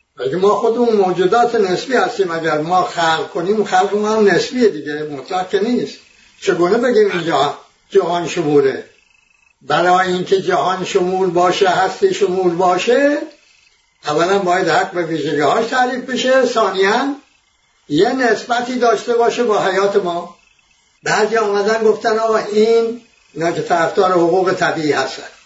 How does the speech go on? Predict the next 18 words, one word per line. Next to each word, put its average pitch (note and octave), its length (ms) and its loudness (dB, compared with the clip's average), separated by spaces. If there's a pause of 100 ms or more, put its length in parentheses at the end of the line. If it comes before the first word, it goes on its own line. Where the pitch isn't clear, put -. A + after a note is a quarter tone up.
(280)
این G#3+ 260 2
حقوق G3 520 4
رو A3 580 4 (100)
انسان F3 500 0
خلق G#3+ 460 0
نکرده، C#3 640 0
طبیعت F#3+ 880 -2 (560)
به F3 120 0
موجود F#3 500 2
انسانی F#3+ 600 0
داده. C#3+ 440 -4 (680)
چون A3 300 2
کل C4 380 0
انسان‌ها F#3+ 800 0
هم F#3+ 580 0 (540)
مخلوق F3+ 640 0
طبیعت F#3 680 -2
هستند، B3 960 -2